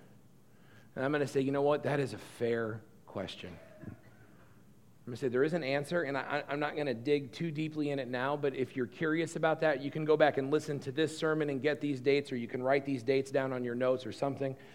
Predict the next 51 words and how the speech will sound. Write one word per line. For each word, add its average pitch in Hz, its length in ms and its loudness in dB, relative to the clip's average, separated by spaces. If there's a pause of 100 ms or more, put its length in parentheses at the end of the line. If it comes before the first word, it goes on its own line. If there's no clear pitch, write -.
(260)
But 147 100 4
I 156 40 10
want 165 160 6
you 165 40 -4
to 170 60 0
go 165 160 10
back, 156 240 12
and 151 100 2
there's 135 120 2
a 143 60 0
couple 170 260 6
of 143 80 4
sermons 147 340 0
I 135 120 6
direct 135 360 4
you 139 60 -6
to. 110 340 -2 (420)
Uh, 127 160 8
one 165 220 8
is 156 140 4
July 139 380 6
second 135 440 0
of 117 100 -2
this 113 220 -4
year. 117 260 4
We 120 140 -2
were 120 80 0
working 135 380 2
through 143 140 -6
Romans 127 420 0
eight, 127 200 2
and 117 80 -6
we 117 120 -2
dealt 127 260 2
with 123 220 -2
what 127 140 2
happens, 120 500 -2 (260)
where 156 260 6
is 135 140 4
God, 123 300 6
and 127 120 -2
what's, 151 220 2
what 160 220 6
is 165 120 2
it 147 120 2
when 131 160 -2
things 139 260 -2
go 127 160 4
wrong? 127 400 4
But 131 180 2 (160)
then, 151 440 6